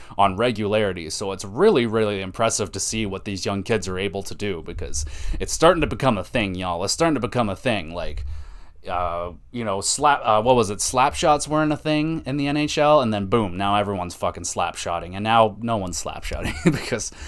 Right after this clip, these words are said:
everyone's just like, "Ah, wristers, nice wrister, wrister." But yeah, dude, pretty much everybody picked up points here. Lucas Cormier got two points. Uh, Logan Stankoven got two points. Good for you, kiddo.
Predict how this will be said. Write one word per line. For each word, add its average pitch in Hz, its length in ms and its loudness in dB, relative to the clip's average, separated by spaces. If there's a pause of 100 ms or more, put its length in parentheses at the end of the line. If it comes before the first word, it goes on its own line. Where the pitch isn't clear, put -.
(220)
everyone's 117 340 4
just 98 120 -2
like, 85 160 -4
"Ah, - 200 -10
wristers, 110 600 0
nice 147 220 0
wrister, 107 580 -6
wrister." 90 460 -2 (420)
But 104 220 4
yeah, 104 240 0
dude, 127 240 -2
pretty 220 160 6
much 277 200 8
everybody 127 460 4
picked - 280 -4
up 113 160 2
points 113 340 0
here. 113 220 2
Lucas 110 360 -2
Cormier 110 560 2
got 104 280 0
two 113 180 -6
points. 113 720 -2 (420)
Uh, 90 280 2
Logan 117 500 2
Stankoven 120 1160 0
got 104 320 -4
two 120 240 -4 (140)
points. 131 540 2
Good 113 260 -6
for 95 140 -6
you, 110 340 -2 (140)
kiddo. 120 560 4